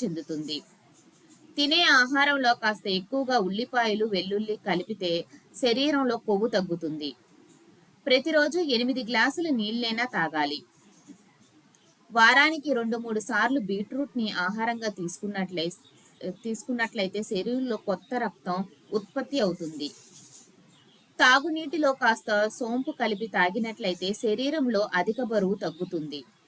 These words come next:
రాత్రిపూట నిద్రకు ఉపకరించక ముందే కనీసం రెండు మూడు గంటల ముందు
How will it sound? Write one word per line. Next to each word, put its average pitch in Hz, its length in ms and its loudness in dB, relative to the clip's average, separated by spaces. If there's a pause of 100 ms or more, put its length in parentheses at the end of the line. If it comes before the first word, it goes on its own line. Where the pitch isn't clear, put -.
(880)
రాత్రిపూట 294 760 2
నిద్రకు 220 640 0 (320)
ఉపకరించక 277 680 -2
ముందే 208 460 2 (100)
కనీసం 269 520 0
రెండు 220 260 -2
మూడు 214 280 0 (100)
గంటల 214 300 0
ముందు 208 420 -2